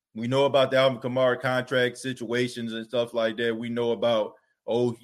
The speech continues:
he, they said that he wasn't at practice and all that kind of stuff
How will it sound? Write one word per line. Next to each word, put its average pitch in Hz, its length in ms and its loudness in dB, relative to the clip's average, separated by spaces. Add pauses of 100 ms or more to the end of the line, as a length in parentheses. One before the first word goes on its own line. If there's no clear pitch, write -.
he, 127 300 -6 (260)
they 120 160 -6
said 127 360 -2
that 120 280 -2 (340)
he 131 160 -4
wasn't 123 260 0
at 120 180 0
practice 123 500 0
and 113 140 -4
all 123 220 4
that 123 180 0
kind 120 260 0
of 110 60 -10
stuff 120 280 -4